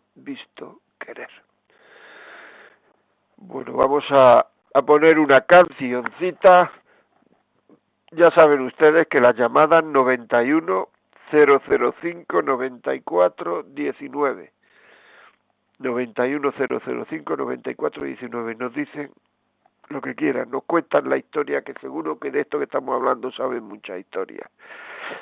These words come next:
Un WhatsApp de audio o escrito, seis seis ocho, cinco nueve cuatro, tres ocho tres. Seis seis ocho,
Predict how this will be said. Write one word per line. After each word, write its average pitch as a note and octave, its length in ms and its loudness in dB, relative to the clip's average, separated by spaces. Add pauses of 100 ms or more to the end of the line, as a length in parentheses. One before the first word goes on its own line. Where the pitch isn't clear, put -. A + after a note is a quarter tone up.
(220)
Un C#3 180 -8
WhatsApp D3+ 520 6
de B2+ 260 4
audio C3 560 2
o A#2+ 180 -2
escrito, D3+ 560 -6
seis C3 1500 -2
seis B2 340 0
ocho, D#3 440 -2 (580)
cinco D#3 360 2
nueve B2 360 0
cuatro, D#3 480 0
tres C3+ 260 -8
ocho A#2 300 -12
tres. - 280 -16 (720)
Seis D3+ 380 6
seis D3 380 4
ocho, A#2+ 420 -6